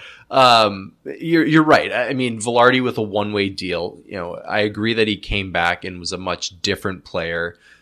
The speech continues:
Um, you know, obviously on the wing, you know, offensively focused is, is definitely something that he is going to have to show in camp.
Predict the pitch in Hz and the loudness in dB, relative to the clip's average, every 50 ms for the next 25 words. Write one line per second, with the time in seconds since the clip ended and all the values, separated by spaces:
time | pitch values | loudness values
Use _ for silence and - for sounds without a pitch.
0 | _ _ _ - 85 82 82 82 85 - - _ 107 95 87 87 - 90 95 92 | _ _ _ -12 -10 -10 -10 -12 -14 -18 -16 _ -10 -8 -6 -4 -2 -2 -2 -2
1 | 101 92 - 107 98 - 90 92 95 95 92 90 85 92 87 90 90 90 92 95 | -4 -4 -4 -4 -4 -4 -4 -4 -4 -6 -6 -6 -6 -4 -4 -4 -4 -6 -10 -16
2 | 107 - _ - 117 98 85 - 87 90 90 - - 98 95 - - 95 90 98 | -18 -20 _ -14 -12 -10 -6 -4 -4 -4 -4 -4 -6 -6 -4 -4 -6 -6 -4 -6
3 | 95 90 - - 92 90 87 - 92 92 90 - - 92 90 87 87 - 85 90 | -8 -6 -4 -4 -4 -4 -4 -6 -8 -8 -8 -8 -10 -10 -10 -10 -10 -12 -12 -12
4 | 85 - - _ _ - 92 80 - - 98 90 90 85 - - 95 87 90 92 | -12 -12 -12 _ _ -6 -6 -6 -6 -10 -12 -12 -10 -8 -8 -8 -8 -8 -10 -10
5 | 90 87 87 - - - 101 95 92 90 82 - 90 87 87 85 85 87 85 80 | -8 -8 -8 -8 -8 -8 -8 -8 -8 -8 -8 -8 -8 -8 -10 -12 -10 -10 -10 -10
6 | - 90 82 - - - 92 90 87 85 85 - - - 90 101 117 - - - | -10 -10 -10 -8 -6 -4 -4 -4 -6 -8 -12 -14 -10 -8 -6 -6 -6 -8 -10 -14